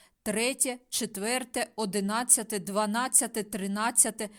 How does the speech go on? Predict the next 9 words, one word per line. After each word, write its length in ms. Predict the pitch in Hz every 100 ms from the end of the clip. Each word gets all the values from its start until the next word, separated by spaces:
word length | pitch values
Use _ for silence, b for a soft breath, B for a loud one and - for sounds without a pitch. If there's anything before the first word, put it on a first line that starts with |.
| B B
двадцять 480 | 202 294 294 233 196
шосте, 480 | - 240 277 - 226
двадцять 480 | 185 220 - 214 196
сьоме, 380 | - 277 247
двадцять 480 | 202 202 214 - 208
восьме, 420 | 196 294 285 220
двадцять 420 | 196 214 220 220 175
дев'яте, 600 | 208 196 262 269 254 226 b b _
тридцяте 720 | 233 202 196 - 247 254 247